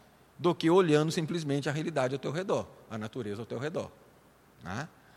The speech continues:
Tá? "Ah, a co-, a natureza comprova a existência de Deus", tá certo? O teu senso de ética mostra esse Deus.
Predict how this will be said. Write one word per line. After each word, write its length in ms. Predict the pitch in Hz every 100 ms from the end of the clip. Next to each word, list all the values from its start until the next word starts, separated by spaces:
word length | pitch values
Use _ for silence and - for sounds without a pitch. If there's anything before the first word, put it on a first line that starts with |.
| -
Tá? 180 | 113 151
"Ah, 440 | 165 220 220 214 180
a 40 |
co-, 140 | 170 170
a 160 | 165
natureza 560 | 175 170 170 143 175 175
comprova 540 | 180 156 143 165 160
a 40 | 156
existência 480 | 147 143 147 151
de 140 | 143 120
Deus", 400 | 110 98 80 - - - -
tá 100 | 98
certo? 240 | 156 165 - -
O 80 | 123
teu 180 | 147
senso 560 | 135 - 262 226 - 175
de 220 | 131 131
ética 580 | 123 180 - - - 87 - - - - -
mostra 420 | 117 131 135 - 123
esse 200 | 117 110
Deus. 440 | 92 78 - -